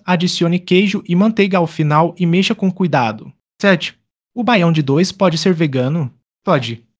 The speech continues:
Substitua carnes por legumes e manteiga por óleo ou azeite e mantenha os temperos. Oito. Quanto tempo leva para preparar?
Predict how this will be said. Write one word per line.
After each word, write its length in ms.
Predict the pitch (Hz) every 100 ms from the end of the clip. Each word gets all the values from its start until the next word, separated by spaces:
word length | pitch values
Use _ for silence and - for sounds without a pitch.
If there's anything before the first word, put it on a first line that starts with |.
| _ -
Substitua 500 | 196 190 220 220 202
carnes 400 | 147 143 165 -
por 160 | 180
legumes 460 | 180 160 143 151 139
e 40 |
manteiga 440 | 170 190 185 175 180
por 180 | 190
óleo 320 | 160 147 165 165
ou 160 | 160
azeite 480 | 180 147 165 170 160
e 60 | 175
mantenha 340 | 185 196 202
os 100 | 208
temperos. 720 | - 147 135 117 - - - - _ _ _
Oito. 320 | 165 143 - - _ _ _
Quanto 220 | - 165 226
tempo 240 | 175 151
leva 240 | 143 147
para 160 | 156 175
preparar? 640 | 165 143 139 131 139 175